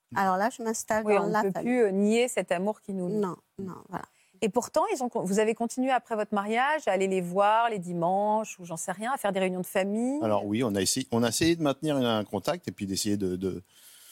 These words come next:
Speaker 4: voilà, de, comment, de réparer un peu les choses, de, de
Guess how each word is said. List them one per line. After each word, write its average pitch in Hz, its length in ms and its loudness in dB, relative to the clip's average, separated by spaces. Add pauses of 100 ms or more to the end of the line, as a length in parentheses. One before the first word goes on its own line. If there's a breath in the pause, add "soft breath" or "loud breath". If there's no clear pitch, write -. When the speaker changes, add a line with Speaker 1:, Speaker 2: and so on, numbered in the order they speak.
(760 loud breath)
Speaker 4:
voilà, 160 200 0
de, 107 300 4 (1300 loud breath)
comment, 98 220 -10 (100)
de 98 80 -6
réparer 110 380 0
un 123 100 2
peu 127 140 0
les 120 140 4
choses, 170 340 2
de, 120 220 4
de 107 560 0